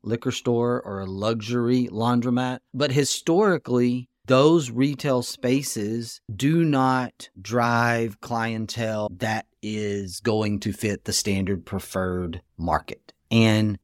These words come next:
unless you're going to be a non-standard specialty auto agency, which is fine, but I'm an advocate that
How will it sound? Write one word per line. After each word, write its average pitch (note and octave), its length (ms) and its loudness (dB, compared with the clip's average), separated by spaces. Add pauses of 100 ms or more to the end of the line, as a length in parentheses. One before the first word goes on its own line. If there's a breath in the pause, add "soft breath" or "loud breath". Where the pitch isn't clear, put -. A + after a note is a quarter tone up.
unless B2 520 6
you're D#3+ 80 4
going C3+ 400 6
to B2 80 -2
be B2 120 6
a A2 60 4
non-standard G#2+ 960 2
specialty G#2 640 -2
auto G#2 400 0
agency, G2+ 720 0
which B2 380 2
is G#2+ 200 -2
fine, A2+ 720 0
but B2 200 10
I'm C#3 240 10
an C#3 160 8
advocate B2+ 680 6
that A2 280 0